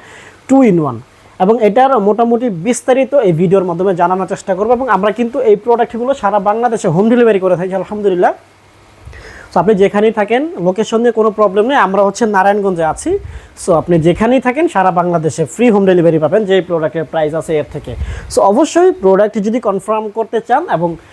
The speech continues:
আহ, বিস্তারিত জানতে চান, ভিডিওটা শেষ পর্যন্ত দেখবেন এবং চ্যানেলটি সাবস্ক্রাইব করলেই থাকছে আপনার জন্য ফ্রি হোম ডেলিভারির সুযোগ।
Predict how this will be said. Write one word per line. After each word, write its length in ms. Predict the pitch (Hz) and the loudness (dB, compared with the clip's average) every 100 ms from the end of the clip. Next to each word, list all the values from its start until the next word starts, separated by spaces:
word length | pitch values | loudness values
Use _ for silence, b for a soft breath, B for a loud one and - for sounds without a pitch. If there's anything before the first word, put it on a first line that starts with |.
| B B | B B
আহ, 340 | 147 135 127 143 | -6 -4 -4 -4
বিস্তারিত 520 | 151 226 - 277 240 | 0 0 2 0 2
জানতে 300 | 214 196 190 | 2 0 0
চান, 180 | 214 214 | -2 -2
ভিডিওটা 320 | 185 196 190 | 0 0 0
শেষ 220 | 175 170 | -2 -8
পর্যন্ত 340 | - 190 190 185 | -4 -2 -2 -2
দেখবেন 380 | 180 165 269 | 0 0 0
এবং 320 | 269 196 175 147 | 0 -4 -6 -4
চ্যানেলটি 260 | 185 175 170 | -2 -2 -2
সাবস্ক্রাইব 420 | 180 165 - 185 | -2 -4 -2 0
করলেই 220 | 185 185 190 | 2 2 2
থাকছে 260 | 175 - | -2 -2
আপনার 280 | 165 - 156 | -4 -4 -8
জন্য 220 | 151 147 | -6 -8
ফ্রি 280 | - - 220 | -8 0 2
হোম 180 | 202 208 | 2 2
ডেলিভারির 340 | 202 196 202 | 2 2 2
সুযোগ। 340 | 196 196 196 | 0 0 0